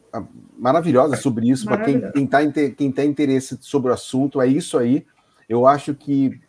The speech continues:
Speaker 1: sem chover no molhado de novo, mas é uma mensagem que não adianta, a gente, tudo que a senhora falou, né, ah, que vai pra congresso, o congresso da S B P C semana que vem, vai pra congresso de micro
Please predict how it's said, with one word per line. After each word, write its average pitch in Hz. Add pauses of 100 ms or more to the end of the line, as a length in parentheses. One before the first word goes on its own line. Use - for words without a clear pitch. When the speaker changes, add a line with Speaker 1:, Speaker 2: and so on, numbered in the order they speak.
(120)
Speaker 1:
sem 147
chover 147
no 143
molhado 127
de 123
novo, 123
mas 117 (440)
é 117
uma 139
mensagem 143
que 139
não 139
adianta, 139
a 120
gente, 139
tudo 254
que 208
a 180
senhora 147
falou, 127 (100)
né, 107 (360)
ah, 117
que 127 (280)
vai 117
pra -
congresso, 113
o -
congresso 117
da 117
S 110
B 110
P 104
C 123
semana 110
que 107
vem, 107
vai 120
pra 123
congresso 120
de 113
micro 120